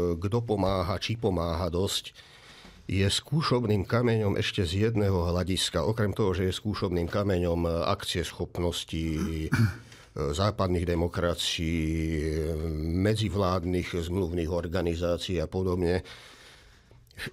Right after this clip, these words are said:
istom zmysle je to aj skúšobný kameň, test case, hovoríme u nás na Salaši, e, kapitalistickej voľnotrhovej ekonomiky a jej výkonnosti.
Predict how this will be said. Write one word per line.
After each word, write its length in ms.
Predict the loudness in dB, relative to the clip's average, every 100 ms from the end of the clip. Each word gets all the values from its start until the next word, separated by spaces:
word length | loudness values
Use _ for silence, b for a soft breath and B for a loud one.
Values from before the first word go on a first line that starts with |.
| 2
istom 320 | 2 2 2 2
zmysle 560 | 2 2 2 2 2
je 120 | 2 2
to 160 | 0 0
aj 220 | 0 2 2 2 -2 -4 _ _ _
skúšobný 800 | -12 -10 -4 -2 0 2 2 0
kameň, 540 | 2 2 4 2 0 0
test 320 | 0 0 -4 0
case, 340 | 2 2 2
hovoríme 400 | 0 2 2 2
u 80 | 2
nás 160 | 2
na 160 | 2 2
Salaši, 540 | 2 0 0 -2 -4
e, 20 | -10 B B B B B -2 2 2 2 0
kapitalistickej 1200 | -2 0 2 2 2 2 0 -2 -2 0 0 2
voľnotrhovej 1000 | 2 2 0 0 -2 0 0 2 0 0
ekonomiky 680 | -2 0 0 0 -2 -2 -2
a 80 | 2
jej 220 | 2 0
výkonnosti. 1000 | -2 -4 -2 0 0 -2 -4 -6 -12 B